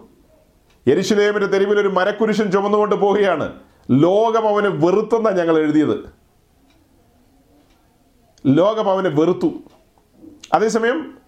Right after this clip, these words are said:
യേശു ക്രിസ്തുവിന്റെ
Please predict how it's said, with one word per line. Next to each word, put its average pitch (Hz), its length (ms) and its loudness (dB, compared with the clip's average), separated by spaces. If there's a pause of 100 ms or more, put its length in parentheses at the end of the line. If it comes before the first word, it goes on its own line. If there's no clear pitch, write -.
(1800)
യേശു 196 300 2
ക്രിസ്തുവിന്റെ 208 680 0